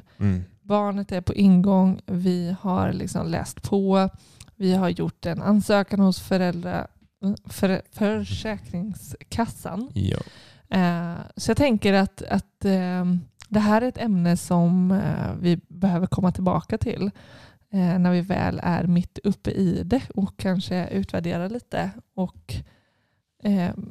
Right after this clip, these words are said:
Speaker 2: prata om igen. Eh,
Speaker 1: Jättebra idé. Vi kan ju säga att så här, fortsätter vi med podden som vi vill göra, så, eh, typ om ett halvår,
Speaker 2: Mm.
Speaker 1: så bara, hur, hur har det första halvåret gått med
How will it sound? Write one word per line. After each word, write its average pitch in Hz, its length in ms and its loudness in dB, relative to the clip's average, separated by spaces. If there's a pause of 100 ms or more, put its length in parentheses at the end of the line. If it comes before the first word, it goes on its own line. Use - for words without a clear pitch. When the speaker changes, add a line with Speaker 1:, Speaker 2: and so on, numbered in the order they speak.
(320)
Speaker 2:
prata 208 360 4
om 180 180 6
igen. 196 460 2 (180)
Eh, 180 360 0 (260)
Speaker 1:
Jättebra 101 500 4
idé. 110 160 4 (460)
Vi 110 80 -8
kan 123 120 4
ju 123 40 4
säga 110 340 2
att 190 120 -6
så 127 80 -2
här, 101 180 -2 (760)
fortsätter 113 440 0
vi 127 100 4
med 123 160 2
podden 92 300 -4
som 87 140 -8
vi 85 60 -8
vill 87 240 -4
göra, 101 360 4 (480)
så, 92 500 0
eh, 90 160 -2 (440)
typ - 180 0
om 117 80 2
ett 101 100 0
halvår, 110 440 0 (460)
Speaker 2:
Mm. 214 160 4
Speaker 1:
så 160 80 -8
bara, 104 300 0
hur, 104 260 4
hur 107 260 6
har 101 100 4
det 95 60 -2
första - 280 0
halvåret 92 340 -4
gått - 280 -6
med 104 240 -4